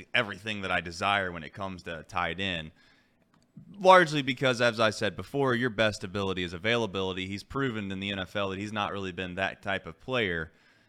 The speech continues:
However, however, if healthy,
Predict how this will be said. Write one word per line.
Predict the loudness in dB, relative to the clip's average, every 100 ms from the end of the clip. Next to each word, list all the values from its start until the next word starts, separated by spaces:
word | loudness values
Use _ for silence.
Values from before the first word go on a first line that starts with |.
| _
However, | 4 6 8 6 4 0 -2 -4 _ _ _ _ _
however, | 0 2 4 2 0 -8 -10 _ _ _ _ _ 0
if | 0 0
healthy, | 0 2 2 0 -4 -4 -6